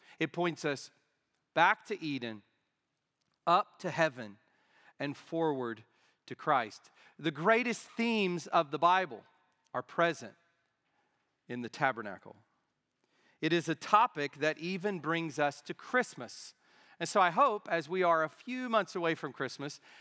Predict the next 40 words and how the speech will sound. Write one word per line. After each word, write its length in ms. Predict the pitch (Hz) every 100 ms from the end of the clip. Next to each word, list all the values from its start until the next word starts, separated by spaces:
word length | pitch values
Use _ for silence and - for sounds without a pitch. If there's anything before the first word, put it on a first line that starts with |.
| - 143
that 420 | 180 175 151 147
this 220 | 185 -
will 160 | 214 175
even, 360 | 175 165 156 - - -
uh, 140 | 160 -
infuse 540 | 165 151 - 190 185
some, 320 | - 180 156 143
some 240 | 170 160
greater, 500 | 127 170 180 185 160 - _ - _ -
uh, 60 |
significance 920 | 151 202 156 180 214 220 - 131 110 139
and 120 | 139
meaning 580 | 151 175 208 202 147 135
to 120 | 214
how 200 | 175 175
you 160 | 170 165
celebrate 520 | - 175 156 156 -
Christmas 440 | 185 175 160 147
this 220 | 156 143
year. 220 | 185 185 143
And 180 | 139
so 120 | 139 165
why 240 | 190 247
do 100 | 247
I 120 | 196
say 580 | - - 185 160 143 160 _ _ - -
that 160 | 175 151
the 80 | 151
tabernacle 720 | 185 190 196 165 147 - 147
brings 460 | 127 170 190 180
us 280 | - 160 147
to 180 | - 156
Christmas? 560 | - - 220 - 127 - - -
Well, 180 | 185 180
what 180 | 180 254
are 80 | 254
we 140 | 202
celebrating 1040 | - - 202 208 277 175 147 139 139 147 -
at 180 | 147 -
Christmas? 640 | - 202 - 117 113 -